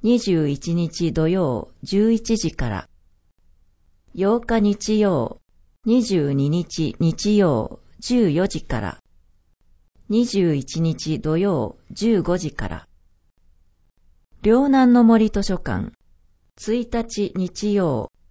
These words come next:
八日日曜、二十八日土曜十一時から。二十一日土曜十五時から。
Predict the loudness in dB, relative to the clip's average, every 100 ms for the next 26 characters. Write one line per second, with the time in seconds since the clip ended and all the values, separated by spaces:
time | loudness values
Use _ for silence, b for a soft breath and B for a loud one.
0 | _ _ _ -4 0 0 0 -4 -4 -4
1 | -8 -8 -6 -4 -4 -4 -6 -10 _ _
2 | _ _ _ -4 -2 0 0 0 -2 -4
3 | -4 -4 -4 -6 -8 -4 -2 -2 0 -2
4 | -4 -8 -8 0 2 2 0 -6 -6 -8
5 | -8 -8 -10 -16 _ _ _ _ _ _
6 | _ _ _ -10 0 2 2 2 2 0
7 | -4 -2 -2 -4 -6 -6 -4 -2 2 2
8 | 0 -2 -8 -18 -6 -2 -2 0 -2 -2
9 | -6 -8 -8 -12